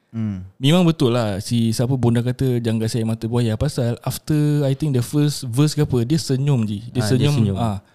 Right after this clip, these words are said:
Speaker 2: So, aku rasa kan, bila dia senyum tu, he is trying to focus on the singing after that.
Speaker 1: Ya,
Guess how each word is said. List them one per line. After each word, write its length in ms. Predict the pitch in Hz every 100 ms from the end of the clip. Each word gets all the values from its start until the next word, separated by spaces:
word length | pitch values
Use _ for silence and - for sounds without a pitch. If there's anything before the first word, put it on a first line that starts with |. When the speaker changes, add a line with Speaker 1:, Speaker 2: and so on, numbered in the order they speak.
| _
Speaker 2:
So, 160 | - 247
aku 160 | 196 190
rasa 160 | 190
kan, 300 | 190 165 101
bila 160 | 107 156
dia 80 | 185
senyum 440 | - 156 180 175
tu, 180 | 143 117
he 160 | 123 135
is 100 | -
trying 320 | - 165 175
to 140 | 147
focus 680 | 123 135 135 - 147 143 - -
on 160 | 113
the 280 | 107 104 101 -
singing 480 | - 127 127 127 107
after 240 | 110 -
that. 80 | 110
Speaker 1:
Ya, 160 | 107